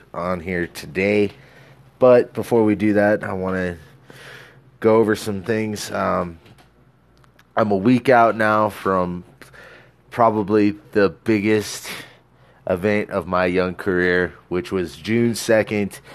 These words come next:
I did a show for the Black Flies benefit in Gillette, Wyoming.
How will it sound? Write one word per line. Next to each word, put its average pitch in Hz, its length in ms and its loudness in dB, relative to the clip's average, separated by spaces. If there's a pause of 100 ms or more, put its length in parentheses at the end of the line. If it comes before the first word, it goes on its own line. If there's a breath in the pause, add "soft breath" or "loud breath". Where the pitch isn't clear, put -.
(380 loud breath)
I - 120 -4
did 90 160 0
a - 20 -2
show 101 640 2 (480 soft breath)
for 95 300 2
the 85 100 -6
Black 104 340 0
Flies 107 460 2
benefit 101 600 -2
in 87 180 -10
Gillette, 95 360 0
Wyoming. 92 680 -4